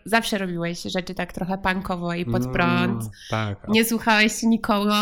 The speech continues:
Speaker 1: bo chciałeś konkretnie to, co sobie wymarzyłeś.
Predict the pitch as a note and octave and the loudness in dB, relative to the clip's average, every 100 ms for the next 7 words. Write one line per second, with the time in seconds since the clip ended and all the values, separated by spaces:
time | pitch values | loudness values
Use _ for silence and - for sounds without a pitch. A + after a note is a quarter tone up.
0 | G#3 G#3 - G3+ G3+ G#3 - G#3 G3+ G#3+ | 2 -2 2 4 4 0 -2 -2 2 2
1 | G3+ G3+ G3+ F#3+ G3 G3 G3+ G3+ F#3 F#3+ | 2 -2 0 0 0 -4 -4 -4 -4 -2
2 | F#3 F3+ F#3+ F#3 F3 F#3 G#3 | -2 -2 -2 -2 0 0 -2